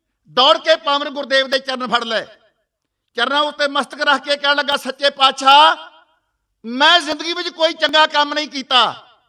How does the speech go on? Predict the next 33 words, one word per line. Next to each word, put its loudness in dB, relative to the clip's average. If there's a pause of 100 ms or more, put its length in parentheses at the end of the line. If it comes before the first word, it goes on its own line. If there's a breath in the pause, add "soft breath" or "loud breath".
(760)
ਭਾਵੇਂ 0
ਮੇਰੀ 0
ਧਰਮਣ -2
ਭੈਣ -2
ਨੇ 0 (960)
ਮੈਨੂੰ -6
ਬੜਾ 4
ਸਮਝਾਉਣ -2
ਦਾ 4
ਯਤਨ -2
ਕੀਤਾ 0
ਸੀ, -4 (800)
ਪਰ 0
ਮੈਂ 0
ਨਹੀਂ -4
ਸਮਝਿਆ। 2 (680)
ਫਿਰ 2
ਵੀ -8
ਤੁਸਾਂ 2
ਰਹਿਮਤ 2
ਕੀਤੀ -6
ਹੈ 4
ਮੇਰੇ 4
ਉੱਤੇ, 4 (640)
ਜੋ -2
ਸਤਿਗੁਰੂ -4
ਜੀ, -6
ਤੁਸਾਂ 4
ਆਪ 2
ਕਿਰਪਾ 0
ਕਰਕੇ -4
ਮੇਰੇ 2
ਉੱਤੇ 4